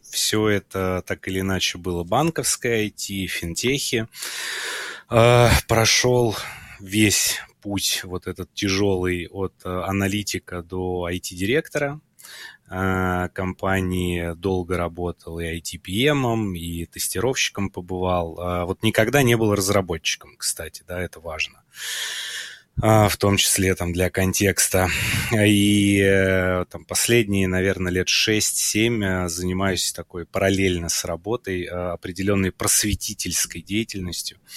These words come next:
Рассказываю людям о том, что такое айтишечка, с чем ее едят,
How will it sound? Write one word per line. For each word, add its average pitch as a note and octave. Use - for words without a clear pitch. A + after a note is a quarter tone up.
Рассказываю F2+
людям F2+
о E2+
том, F2+
что -
такое F2+
айтишечка, -
с -
чем F#2
ее F2
едят, E2+